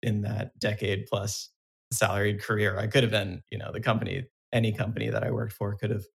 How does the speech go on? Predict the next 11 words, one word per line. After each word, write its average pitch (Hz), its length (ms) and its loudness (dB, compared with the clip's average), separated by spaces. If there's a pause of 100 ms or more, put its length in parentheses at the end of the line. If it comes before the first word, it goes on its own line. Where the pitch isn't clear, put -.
(280)
could 110 80 2
have 107 80 2
gone 101 220 2
kaput. 104 360 -2 (460)
So 147 160 2
that 185 260 2
stuff, - 500 2 (120)
I 127 80 6
guess 131 500 4 (100)
I 120 140 6
just, 117 400 0